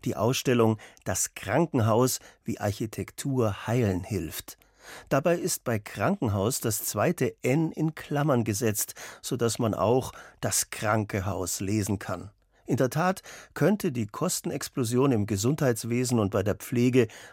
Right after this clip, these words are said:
auch damit bekämpft werden, dass man erst einmal geeignete Häuser dafür baut.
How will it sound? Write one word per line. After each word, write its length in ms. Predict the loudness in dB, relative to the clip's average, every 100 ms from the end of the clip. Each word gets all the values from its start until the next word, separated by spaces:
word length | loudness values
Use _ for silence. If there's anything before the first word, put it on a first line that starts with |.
| -2
auch 220 | 0 0 -2
damit 380 | -2 0 -2 -4
bekämpft 540 | -6 -2 -4 -4 -4
werden, 320 | -2 2 2 0 -8 -18 _ -2
dass 260 | 0 2
man 200 | 2 0
erst 340 | 0 -2 -2 -2
einmal 300 | 2 2 2
geeignete 760 | -2 -2 0 0 0 0 2
Häuser 360 | 4 4 4 2
dafür 340 | -2 -6 -8
baut. 460 | -10 -10 -12 -16